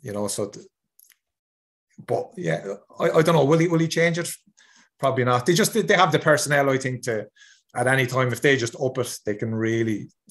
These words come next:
really open teams up. But maybe at times they're just still playing within themselves, thinking, "Oh, look, we're better than these." But you really have to go and, go and show it and, and just grab the game by the scruff of the neck and say, "Someone just to stretch him,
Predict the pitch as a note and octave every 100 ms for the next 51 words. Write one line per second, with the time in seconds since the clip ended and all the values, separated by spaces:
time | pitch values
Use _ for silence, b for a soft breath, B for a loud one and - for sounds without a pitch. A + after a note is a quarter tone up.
0 | - A#2 G#2 G#2 G#2+ - G2+ G#2 G2 G2
1 | G#2+ - G#2 G#2 b b F3 E3 D3+ D#3+
2 | D#3+ D3 D3 D3 - D3+ D3 C#3+ C#3 C#3+
3 | D3+ D3 C3+ - C#3 C3+ B2 - B2 B2
4 | A#2+ A#2 G#2 C#3+ B2+ A2+ A2+ A#2 A#2 A2+
5 | - b b - A#2 C#3+ B2+ A#2+ - A#2+
6 | A#2+ A#2+ A2+ A2+ - A2 A2 - A2+ G#2+
7 | A2+ - C3 D#3+ - D3+ B2+ B2+ B2 B2
8 | B2 A#2 G#2+ - A2+ - A2 A#2 A2+ G#2+
9 | A#2+ G#2+ - C3+ A#2+ D3 - - - A#2+
10 | - G#2+